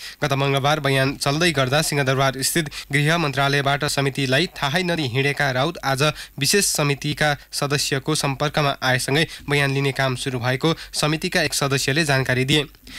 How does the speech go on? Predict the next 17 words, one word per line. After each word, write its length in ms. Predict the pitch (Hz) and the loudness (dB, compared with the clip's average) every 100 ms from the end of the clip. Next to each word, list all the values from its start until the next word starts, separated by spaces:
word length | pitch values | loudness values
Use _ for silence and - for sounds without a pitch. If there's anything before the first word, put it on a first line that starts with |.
| - - | -8 -2
तेत्तिस 300 | 160 220 - | 0 0 2
केजी 260 | 185 185 | 2 2
सुन 200 | 180 185 | 2 2
तस्करीको 540 | 180 165 170 165 190 175 | 2 0 2 0 0 2
बयान 360 | 147 147 147 147 | 4 4 2 0
विषयमा 360 | 135 151 123 165 | 0 2 2 0
अनुसन्धान 460 | 170 156 151 151 156 | 0 0 2 2 2
गर्न 180 | 143 | 0
बनेको 400 | 135 135 143 170 170 - - | 0 0 2 0 -2 -4 -6
विशेष 240 | 139 196 185 | 0 2 2
समितिले 360 | 151 135 135 165 156 | 0 0 0 0 0
अनुसन्धानका 600 | 147 151 139 147 160 139 | 0 0 0 0 0 0
निम्ति 340 | 127 135 165 175 | 0 -2 -4 -2
उनी 160 | 151 139 - | -2 -2 0
कार्यरत 480 | 143 139 151 - | 0 0 -2 -2
इट 160 | 151 139 139 139 - - - | -8 -2 -2 -4 -10 -20 -14
हरिबाट 460 | - 143 139 127 | -2 0 2 2